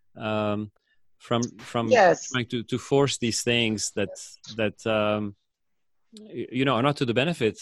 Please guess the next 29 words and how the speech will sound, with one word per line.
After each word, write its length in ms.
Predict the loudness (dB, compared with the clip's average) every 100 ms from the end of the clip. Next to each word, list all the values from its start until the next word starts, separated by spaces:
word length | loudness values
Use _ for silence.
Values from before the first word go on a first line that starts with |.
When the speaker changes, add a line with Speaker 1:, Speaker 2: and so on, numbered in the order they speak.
| -8
Speaker 1:
of 240 | -8 -4
the 100 | -4
people 240 | -2 -2
that 160 | 0 -2
it 160 | -6 -12
ostensibly 500 | -10 -6 -6 -4 -6
is 120 | -4
trying 180 | -6 -4
to 100 | -6
help. 240 | -6 -8 -14 -18 -16 -14 -16 -20 -20 -20 -20 -20 _
Speaker 2:
Yeah, 380 | 2 6 8 6
so, 680 | 4 4 6 8 8 6 2 -6 -6
you 80 | -4
know, 220 | -2 -2
uh, 260 | 0 -2 -2 -10 -6 -4
actually 320 | -2 -2 -2
an 140 | -2
example 800 | -6 -6 -4 -4 -4 -6 -4 -6 -4
that 200 | -4 -4
comes 280 | -10 -12 -12
to 120 | -6
mind, 400 | 0 0 0 -4
and 120 | -6
then 120 | -4 -2
I'll 140 | -2 -2
answer 220 | -6 -6
your 100 | -8 -4
question 380 | -4 -4 -10 -4
directly, 680 | 0 0 0 -2 -2 -4